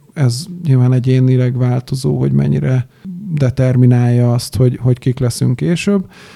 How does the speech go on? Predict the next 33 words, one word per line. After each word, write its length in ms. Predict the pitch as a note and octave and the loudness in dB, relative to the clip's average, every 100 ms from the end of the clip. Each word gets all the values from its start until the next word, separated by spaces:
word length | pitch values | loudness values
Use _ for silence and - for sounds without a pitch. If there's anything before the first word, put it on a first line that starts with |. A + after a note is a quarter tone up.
| - - | -20 -8
Ö, 180 | - C#3 | 4 4
és 200 | C#3+ C#3 | 6 2
hát 140 | E3 - | 0 -2
akkor 180 | - | 0
erre 260 | F3 C#3+ C3 | 4 6 6
rájön 600 | C#3+ C#3+ A#2+ A#2+ B2 C3 | 6 6 6 6 8 6
ugye 240 | C#3+ B2 | 6 4
az, 260 | B2+ A#2+ - | 4 2 2
hogy, 280 | C3 C3 - | 2 2 2
hogy 200 | D3 B2+ | 2 4
milyen 280 | B2+ C#3 C3 | 4 2 0
környezetben 760 | C3 C#3 C#3+ B2+ C#3 C#3 C#3 | 0 0 0 0 -4 -2 0
nevelkedünk. 800 | C3+ C#3 C#3 C3 C#3+ C3+ C3+ C3+ - - - - - | 2 0 -2 -4 -2 2 4 2 -2 -18 -20 -16 -2
Ugye 160 | B2+ | 4
az 80 | B2 | 6
egészen 520 | B2 A#2+ A#2 - B2 | 4 4 2 2 2
korai 480 | A#2+ A#2+ A#2+ B2 B2+ - _ - | 2 2 2 2 0 -2 _ -8
élményektől, 880 | C3+ B2+ C3+ C#3+ C#3+ C3+ - C3+ | 2 6 6 6 4 2 2 2
tehát 280 | C3+ C3+ - | 0 -6 -4
a 300 | C3 B2 C3+ - | -2 0 -2 -4
újszülött 540 | - C3+ C3 C#3+ C3+ | -2 -2 -2 -2 -4
csecsemőkori, 840 | C3+ C3 - C3 C#3 C3+ C3 C3 C3 - - _ _ - | 0 -2 0 2 2 2 0 0 -2 -6 -20 _ _ -2
ö, 260 | B2+ B2 B2 - | 2 4 2 0
élményektől 960 | F3 C3 C3 C3 C3 B2+ - C#3+ C#3 D3 | 2 4 6 6 4 2 2 6 6 4
egészen 440 | D3 C#3+ C#3 C3 | 0 -2 0 0
odáig, 480 | C3 C3 C3 D3 C3 | 2 0 0 0 0
amíg 420 | C#3+ - D3 C#3+ - | 0 2 0 -4 -2
úgymond 400 | C#3 C3+ C3 B2+ | 0 2 2 0
a 40 | |
szocializációnk, 1000 | - C3 - C3 C3 C3+ B2 C3 C#3+ C3 | 0 -2 0 0 0 0 -2 -2 -2 0
a 20 | |
neveltetésünk 880 | C#3+ C3+ C#3 C3+ C#3+ C#3+ - D3 C#3+ | 0 0 -2 -4 -4 -4 -2 -2 0
tart. 420 | - - F2+ - | 0 2 2 -2